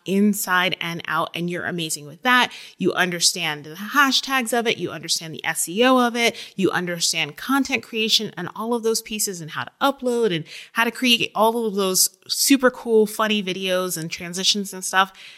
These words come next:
That is a niche, right? So instead of the broader sector being social media, you've niched down to specifically TikTok. Now at the Launch Guild,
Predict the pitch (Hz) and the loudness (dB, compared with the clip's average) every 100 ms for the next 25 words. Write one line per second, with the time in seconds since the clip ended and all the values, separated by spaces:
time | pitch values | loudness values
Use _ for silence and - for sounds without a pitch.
0 | _ - 180 262 311 - 220 214 233 220 | _ 0 4 4 4 2 -2 0 2 2
1 | - - 190 180 - 214 208 - 302 - | 2 2 2 2 0 0 -2 2 2 4
2 | 196 190 190 - - 185 196 180 202 220 | 4 4 2 -10 -12 0 0 0 0 4
3 | 254 285 302 262 - 196 - 175 170 - | 6 6 6 4 4 0 -2 -6 -4 -4
4 | 165 190 170 170 170 - - 185 - 170 | -4 -4 -2 -2 -6 -4 -2 0 -2 -2
5 | 202 302 254 190 180 - - - 190 220 | 0 4 4 4 2 -2 -20 -6 2 4
6 | 254 247 233 208 - 175 170 - 180 - | 4 4 2 2 2 2 2 -2 -4 -4
7 | 175 - 180 175 165 160 160 - - - | -2 -4 -4 -6 -8 -8 -6 -4 -6 -6
8 | - - - - 190 180 175 180 180 285 | -6 -6 -8 0 2 4 0 -4 -2 2
9 | 370 339 - 208 202 | 4 2 2 2 2